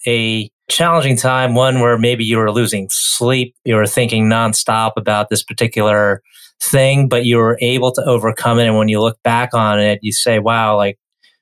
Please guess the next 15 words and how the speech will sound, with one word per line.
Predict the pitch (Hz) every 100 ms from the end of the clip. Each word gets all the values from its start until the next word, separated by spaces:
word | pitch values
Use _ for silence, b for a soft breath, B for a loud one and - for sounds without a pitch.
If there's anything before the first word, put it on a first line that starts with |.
| -
I've | 107 -
grown | 120 123 117
a | 107
lot | 110 104 -
because | 101 104
I | 98
dealt | 95 104 101
with | 98 92
that | 101 98 98
and | 98
came | - 110 101
out | 98
the | 104 98
other | 95
side." | 87 110 98 95